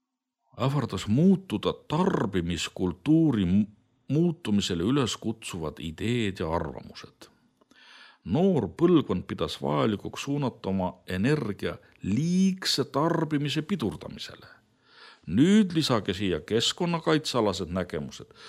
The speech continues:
sõjaliste kulutuste vähendamise nõudmised. Majanduspoliitiliselt said aktuaalseks trustide vastased seadused, monopolide võimaluste piiramine. Lääne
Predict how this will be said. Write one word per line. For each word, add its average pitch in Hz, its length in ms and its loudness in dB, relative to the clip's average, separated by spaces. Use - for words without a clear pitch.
sõjaliste 151 800 4
kulutuste 120 580 0
vähendamise 90 540 -2
nõudmised. 101 560 0
Majanduspoliitiliselt 117 1400 0
said 95 320 0
aktuaalseks 107 800 -2
trustide 104 640 2
vastased 87 480 0
seadused, 80 560 -4
monopolide 113 760 2
võimaluste 90 560 0
piiramine. 67 640 -6
Lääne 85 440 2